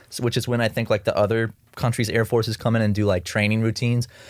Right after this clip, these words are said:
And way up in the sky, there were all these, like, things flying around over Area fifty-one, like, weird colors, but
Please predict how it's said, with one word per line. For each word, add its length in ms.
And 180
way 180
up 140
in 60
the 80
sky, 340
there 100
were 60
all 140
these, 160
like, 140
things 320
flying 360
around 540
over 240
Area 220
fifty-one, 720
like, 140
weird 320
colors, 380
but 200